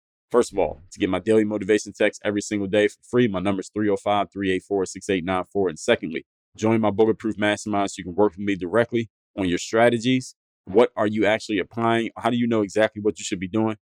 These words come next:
Your accountability. How do you know if the things you're doing are actually working and producing a result? What are we weighing them against? What is the baseline? What is the standards?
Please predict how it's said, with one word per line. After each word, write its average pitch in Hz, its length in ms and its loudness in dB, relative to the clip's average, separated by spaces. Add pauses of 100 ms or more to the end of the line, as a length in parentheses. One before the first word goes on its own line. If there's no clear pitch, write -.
(100)
Your 95 160 2
accountability. 107 640 2
How 113 140 2
do 131 60 0
you 127 60 0
know 123 200 4
if - 100 -2
the - 80 -16
things 113 320 -2
you're 107 80 2
doing 107 260 0
are 95 100 -4
actually 101 340 -4
working 104 340 2
and 95 80 -4
producing 98 440 -4
a 92 80 0
result? 95 460 0
What 107 140 0
are 104 40 0
we 98 200 -4
weighing 113 240 0
them 117 120 -4
against? 117 320 -4
What 98 120 -4
is 80 80 -8
the 90 60 -8
baseline? 113 580 0
What 95 100 -2
is 85 60 -6
the - 80 -12
standards? 117 440 -2